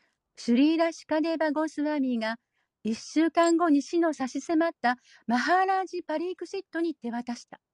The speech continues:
このシュリーラ・シカデーバ・ゴースワーミーは、生まれた時から下脱の境地にありました。母の体内にいた時でさえも、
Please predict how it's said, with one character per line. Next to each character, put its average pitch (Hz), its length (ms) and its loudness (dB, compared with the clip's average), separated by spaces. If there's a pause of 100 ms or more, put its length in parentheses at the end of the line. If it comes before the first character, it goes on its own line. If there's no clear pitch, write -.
(1600)
こ 254 140 0
の 262 220 2 (220)
シ - 200 -8
ュ - 20 0
リ 320 200 4
ー - 20 2
ラ・ 349 140 2
シ - 140 -16
カ 311 140 2
デ 320 140 2
ー 311 40 2
バ・ 311 120 2
ゴ 302 140 0
ー - 20 -2
ス 294 160 -6
ワ 285 140 0
ー - 20 0
ミ 240 180 0
ー - 20 -6
は、 214 200 -8 (480)
生 214 80 0
ま 285 120 2
れ 320 120 -2
た 320 100 -2
時 311 240 -8
か 254 120 -2
ら 226 200 -4 (180)
下 190 120 -6
脱 294 260 -2
の 339 160 2
境 349 220 -2
地 311 140 -2
に 277 120 2
あ 233 40 0
り 220 100 -4
ま 220 120 -4
し - 100 -16
た。 - 160 -10 (1700)
母 339 280 4
の 285 160 2
体 330 260 -2
内 302 220 0
に 240 100 0
い 214 60 -6
た 240 120 -6
時 269 240 -6
で 233 120 -2
さ 285 180 -2
え 262 60 0
も、 202 180 -4